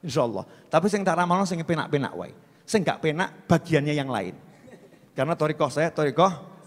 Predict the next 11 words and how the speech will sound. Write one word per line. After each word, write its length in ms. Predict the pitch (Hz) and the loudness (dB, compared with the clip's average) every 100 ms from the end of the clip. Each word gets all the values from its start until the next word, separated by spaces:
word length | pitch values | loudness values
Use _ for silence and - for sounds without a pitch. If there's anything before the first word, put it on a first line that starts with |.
| - - - - - - - | -20 -20 -20 -20 -20 -10 -2
asyikiyah. 720 | 160 120 135 123 117 85 - - _ _ _ - _ _ _ _ _ | -2 -2 -8 -10 -10 -10 -14 -20 _ _ _ -20 _ _ _ _ _
Saya 320 | - 135 143 | -2 4 4
ramalkan 380 | 151 151 147 170 | 6 4 2 2
ya, 160 | 147 135 - - | 2 0 -2 -4
jenengan 340 | 156 147 160 156 | 0 0 0 -2
kok 80 | 165 | -4
sugih 240 | 151 147 | 0 2
kabeh, 400 | 156 113 - 104 - - - | 2 2 -4 -6 -8 -16 -10
insya 160 | 131 113 | -2 0
Allah. 80 | 123 - - - - - - - - - - - - | 2 0 0 -2 -2 -2 -2 -2 -2 -4 -4 -4 -2
Mm-mm. 180 | 170 | -2